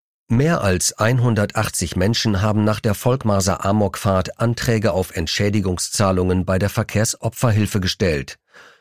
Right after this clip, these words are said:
Der Großteil der Anträge konnte bislang nach Angaben eines Sprechers allerdings noch nicht abgeschlossen werden. Das liege insbesondere daran, so der Sprecher weiter,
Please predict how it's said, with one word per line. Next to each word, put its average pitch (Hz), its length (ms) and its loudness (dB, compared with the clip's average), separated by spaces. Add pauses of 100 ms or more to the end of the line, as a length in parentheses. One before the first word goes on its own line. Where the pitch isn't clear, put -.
(220)
Der 76 180 0
Großteil 113 540 0
der 104 160 2
Anträge 101 520 2 (260)
konnte 135 260 2
bislang 127 420 2
nach 98 240 -2
Angaben 113 460 0
eines 101 280 0
Sprechers 107 520 -2
allerdings 120 500 0
noch 123 200 0
nicht 87 320 -2
abgeschlossen 104 640 0
werden. 85 340 0 (760)
Das 151 220 0
liege 147 240 0
insbesondere 120 720 0
daran, 104 500 2
so 104 200 0
der 98 160 0
Sprecher 107 400 0
weiter, 107 380 2